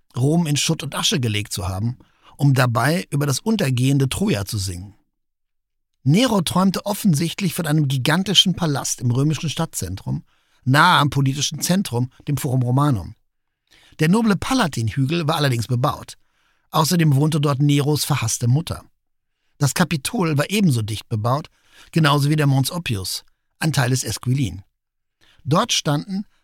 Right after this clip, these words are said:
anders als auf dem Palatin und dem Kapitol, vor allem Gebäude aus Holz, dicht an dicht.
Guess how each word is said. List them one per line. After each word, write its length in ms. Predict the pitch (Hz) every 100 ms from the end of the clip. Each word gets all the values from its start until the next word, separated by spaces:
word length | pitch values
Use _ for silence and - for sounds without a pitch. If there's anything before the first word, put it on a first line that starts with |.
| _
anders 400 | 147 170 143 -
als 180 | - 120
auf 120 | 110
dem 140 | 110 101
Palatin 500 | 120 147 135 143 143
und 120 | 117
dem 80 | 120
Kapitol, 540 | - 117 127 139 160 - - - -
vor 160 | - -
allem 180 | 165 165
Gebäude 320 | 143 120 123
aus 160 | 135 -
Holz, 400 | 131 92 - -
dicht 240 | 120 -
an 100 | 127
dicht. 360 | 127 139 - -